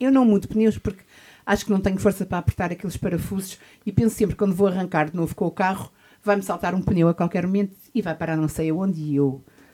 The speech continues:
posso ter um acidente. Portanto, na dúvida, chamo sempre alguém. Elas também, pelos vistos, tiv-, tiveram algum problema, se calhar não sabiam.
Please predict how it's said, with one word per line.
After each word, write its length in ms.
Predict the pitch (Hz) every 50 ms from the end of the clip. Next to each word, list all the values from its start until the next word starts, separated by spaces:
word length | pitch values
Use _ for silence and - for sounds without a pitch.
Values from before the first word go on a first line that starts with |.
| - -
posso 200 | - 170 165 -
ter 120 | - 170 151
um 80 | 151
acidente. 380 | 147 147 - 147 131 120 117 123 _
Portanto, 280 | - - - 285 269 -
na 60 | 294
dúvida, 240 | 277 277 262 254 240
chamo 220 | 220 - - 214 190
sempre 260 | - 214 196 - 175
alguém. 280 | 165 156 143 127 120 -
Elas 260 | - 269 233 170 151
também, 440 | - 175 165 160 170 165 160 196 - _ _ _ _ - - _ _ -
pelos 220 | - 175 190 190
vistos, 260 | 180 190 175 - -
tiv-, 200 | - - 160 - - _ _ _ -
tiveram 280 | - 196 175 165 156 156
algum 200 | 160 147 170 170
problema, 340 | - 214 233 302 349 339
se 80 | 285 -
calhar 180 | - 170 160 156
não 100 | 165 170
sabiam. 420 | - - 220 220 269 277 277 277